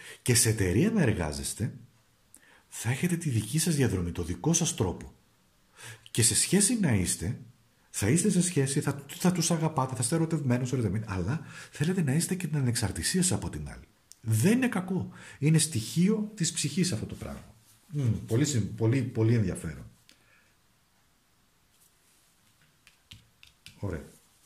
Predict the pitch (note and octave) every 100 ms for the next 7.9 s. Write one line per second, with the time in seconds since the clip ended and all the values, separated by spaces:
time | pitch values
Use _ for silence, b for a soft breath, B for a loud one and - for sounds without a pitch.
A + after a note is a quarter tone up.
0 | _ _ _ _ _ _ _ _ _ -
1 | - D#3+ F3+ F3 B2 F2+ D2 B1+ - -
2 | - _ _ B B B B B - -
3 | F#3 E3+ C3 A#2 G2 - - F2+ A#2+ C#3+
4 | C#3 C#3 C3+ B2+ C3 C3 A2+ - F#2+ A2
5 | G#2 - B B B - A#2 C3+ G#3 C4
6 | E3+ G2+ F2 F3 - - - - G#3+ G#3+
7 | F3+ E3 D#3 D3+ C3 A2+ G2+ B2 G#2